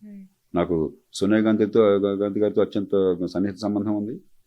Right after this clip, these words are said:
Speaker 2: నరేంద్ర మోదీ గారు వ్యక్తిగతంగా తెలుసు నాకు. కాబట్టి రిలేషన్‌షిప్ వ్యక్తిగతం. ఇదేమన్నా మనం పిల్లల్ని పెళ్లి చేసుకుంటున్నాం ఏమన్నా?
Speaker 1: రైట్.
Speaker 2: దీనిలో వ్యక్తిగత స-, సంబంధాలకు తావులేదు.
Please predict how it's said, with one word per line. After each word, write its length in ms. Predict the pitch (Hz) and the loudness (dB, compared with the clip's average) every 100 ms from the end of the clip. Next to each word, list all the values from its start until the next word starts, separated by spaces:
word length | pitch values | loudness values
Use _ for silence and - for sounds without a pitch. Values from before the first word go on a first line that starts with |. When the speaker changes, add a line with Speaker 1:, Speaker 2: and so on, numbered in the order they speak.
| _ _ _ _ _ _ _ _ - | _ _ _ _ _ _ _ _ -6
Speaker 2:
నరేంద్ర 240 | 92 107 107 | -2 2 2
మోదీ 200 | 104 104 | 4 4
గారు 140 | 104 | 4
వ్యక్తిగతంగా 460 | 98 101 104 104 101 | 4 2 -2 0 -2
తెలుసు 300 | 101 - 101 | -4 -6 -10
నాకు. 240 | - 160 - _ _ _ _ - | -12 -16 -20 _ _ _ _ -4
కాబట్టి 280 | - 226 78 | 0 0 0
రిలేషన్‌షిప్ 600 | 78 135 180 190 196 196 | 2 2 2 0 -4 0
వ్యక్తిగతం. 500 | 143 143 156 - 80 | 0 2 0 0 -2
ఇదేమన్నా 300 | 76 117 117 | 0 0 2
మనం 360 | 82 78 73 - _ _ - 82 | 2 0 -4 -8 _ _ -8 -6
పిల్లల్ని 360 | 78 90 139 127 | -2 2 4 4
పెళ్లి 200 | 120 143 | 4 6
చేసుకుంటున్నాం 520 | 131 107 87 78 69 | 4 2 -2 -2 -2
ఏమన్నా? 200 | 65 62 | -4 -8
Speaker 1:
రైట్. 960 | 64 _ _ _ _ _ _ 202 190 180 _ _ _ - | -16 _ _ _ _ _ _ -20 -20 -20 _ _ _ -10
Speaker 2:
దీనిలో 220 | 82 127 | -2 2
వ్యక్తిగత 380 | 87 151 156 156 | 2 4 4 4
స-, 200 | 147 143 | 4 2
సంబంధాలకు 460 | 131 123 135 143 120 | 2 2 2 2 2
తావులేదు. 380 | 104 110 90 | 2 0 -2